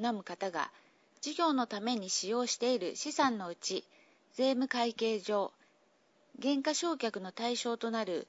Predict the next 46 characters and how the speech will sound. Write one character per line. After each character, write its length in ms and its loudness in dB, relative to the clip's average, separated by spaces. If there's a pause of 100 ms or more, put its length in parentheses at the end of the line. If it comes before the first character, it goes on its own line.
(260)
有 240 2
形 240 4
固 160 -4
定 200 0
資 180 -2
産、 260 -6 (960)
看 280 4
板、 300 4 (1600)
舗 100 -8
装 260 4
な 140 4
ど 180 2
の 360 -2
構 200 4
築 280 -2
物、 400 -6 (460)
機 140 -10
械、 420 0
装 220 2
置、 400 0 (300)
運 160 4
搬 340 4
具、 220 -4 (1000)
工 280 4
具 160 0
器 220 -2
具、 200 -2 (340)
備 100 -2
品 280 4
な 120 4
ど 120 0
の 120 0
資 160 -2
産 240 -2
の 100 -2
こ 100 0
と 120 0
で 140 -2
す。 140 -16 (340)
た 120 0
だ 140 4
し、 280 -4 (360)
自 120 -2
動 200 4
車 180 2
税、 260 0